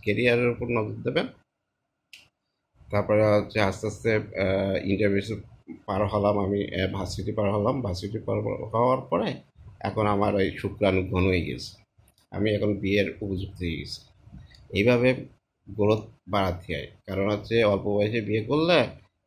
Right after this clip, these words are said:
অল্প বয়সে মারা যাবেন, অল্প বয়সে ছেলে বিয়ে হবে, অল্প বয়সে এ হয়ে যাবে। দিন দুনিয়ার মালিক তো আল্লাহ, তাই না?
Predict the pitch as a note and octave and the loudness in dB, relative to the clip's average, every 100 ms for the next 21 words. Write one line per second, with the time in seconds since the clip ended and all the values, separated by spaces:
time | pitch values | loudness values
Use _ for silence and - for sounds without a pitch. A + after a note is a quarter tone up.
0 | _ - G2 G2 G#2 G#2+ A#2+ G#2+ G2+ G2+ | _ -2 0 2 2 2 0 0 2 2
1 | G#2 G#2+ A2 G2+ G#2 G#2 G#2 - G2 F#2+ | 2 2 2 0 0 -2 -2 -4 -2 -2
2 | G2+ G#2+ A2+ A2 A#2 G2 G2 F#2+ G2+ G2 | 0 0 2 2 2 0 -2 -4 -4 -2
3 | A2 - F2+ F2+ C#2+ C2 B1+ - - _ | -2 -2 0 0 -2 -6 -8 -14 -20 _
4 | _ - G#2+ A2 A2 A2+ A2 A2 G#2 G2+ | _ -2 2 2 2 0 2 0 0 -2
5 | G2 F#2 A#1 - - - - _ _ _ | -2 -2 -2 -8 -12 -18 -20 _ _ _
6 | _ _ _ _ _ _ _ - A2 C3 | _ _ _ _ _ _ _ -6 -2 0
7 | F#2 F2+ | -2 -6